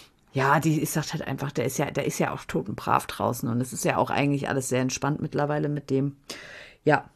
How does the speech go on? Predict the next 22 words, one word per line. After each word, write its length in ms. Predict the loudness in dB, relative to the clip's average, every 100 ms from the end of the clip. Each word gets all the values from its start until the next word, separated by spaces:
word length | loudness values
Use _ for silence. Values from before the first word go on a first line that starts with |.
| _ _ 6
also 160 | 8
ich 80 | 10
muss 220 | 8 6
tatsächlich 540 | 2 2 2 -2 -4 -6
sagen, 340 | -2 -2 -2
als 180 | -2 -2
sie 60 | 2
mir 140 | 2
das 180 | 2 0
Bi-, 200 | 2 2
äh, 180 | 2 2
das 240 | 0 -2
Video 280 | 2 4 4
geschickt 340 | 2 -4 -2 0
hat, 200 | 0 -2
wo 80 | -2
sie 120 | -2
da 100 | -2
den 120 | 0
Berg 200 | 0 0
galoppiert 480 | 0 -2 -4 -4 -4
sind 260 | -2 -2